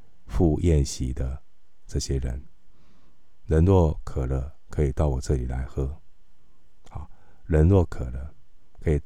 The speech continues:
白白的得到这救恩、生命的活水、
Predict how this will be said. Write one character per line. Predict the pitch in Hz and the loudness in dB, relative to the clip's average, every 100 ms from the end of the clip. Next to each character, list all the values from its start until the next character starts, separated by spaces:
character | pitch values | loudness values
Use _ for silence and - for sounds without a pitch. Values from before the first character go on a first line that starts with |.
| - | -2
白 | - 78 80 | 2 4 4
白 | 80 | 4
的 | 73 71 | 2 2
得 | 69 71 | 2 2
到 | 76 | 2
这 | 71 69 | 2 0
救 | - 80 69 | 4 2 4
恩、 | 69 71 76 - - - - - - - - - | 2 2 0 -6 -14 -14 -14 -14 -14 -12 -12 -12
生 | - 85 82 | 0 6 8
命 | 80 | 8
的 | 69 | 4
活 | - 67 | 2 2
水、 | 69 - 65 | 2 0 -6